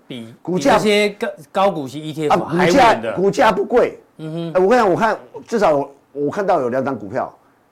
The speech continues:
Speaker 1: 嗯。
Speaker 2: 一，一，一个，一个一百块，一两，两，两个一百多块左右，那一个，一个，一个，一个八十几块，啊，像，像我钱柜好了。
Speaker 1: 钱柜，嗯，
Speaker 2: 哎，
Speaker 1: 那几把头。
Speaker 2: 我，我，我把，你把钱柜遮起来，要不然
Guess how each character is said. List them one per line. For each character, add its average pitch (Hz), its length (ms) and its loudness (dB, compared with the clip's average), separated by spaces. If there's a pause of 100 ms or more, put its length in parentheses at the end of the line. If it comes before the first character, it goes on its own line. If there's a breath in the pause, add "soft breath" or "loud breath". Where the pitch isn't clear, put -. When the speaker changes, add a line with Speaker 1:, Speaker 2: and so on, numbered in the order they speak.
(220)
Speaker 1:
嗯。 117 160 -20 (340)
Speaker 2:
一， 175 80 -4
一， - 20 -2
一 170 140 -4
个， 165 140 -6
一 - 20 -4
个 160 100 -2
一 156 80 0
百 107 140 -4
块， 131 240 0
一 143 100 -6
两， 139 160 -2
两， 143 220 -4
两 135 120 -4
个 143 60 -4
一 160 60 0
百 120 140 -2
多 113 100 -6
块 135 220 -2
左 98 180 -6
右， 101 120 -4
那 143 160 0
一 147 100 0
个， 120 240 -2
一 135 100 -4
个， 113 240 -2
一 131 80 -4
个， 113 380 -2
一 127 60 -6
个 117 80 -8
八 135 160 0
十 113 80 -6
几 90 80 -16
块， 110 180 -6 (1400 soft breath)
啊， 120 180 -6
像， 143 220 -8
像 156 220 -6
我 127 80 -6
钱 127 220 -6
柜 127 160 -2
好 90 80 -8
了。 80 120 -12
Speaker 1:
钱 170 180 -10
柜， 202 240 0 (300)
嗯， 220 140 -2 (280)
Speaker 2:
哎， 151 80 -6
Speaker 1:
那 185 120 0
几 - 140 -10
把 196 160 2
头。 208 60 2
Speaker 2:
我， 214 280 4
我， 208 200 0
我 208 60 2
把， 220 180 0
你 226 80 2
把 214 120 4
钱 214 140 2
柜 220 140 6
遮 214 120 6
起 160 100 2
来， 117 260 0
要 147 100 -4
不 165 80 -2
然 160 160 -2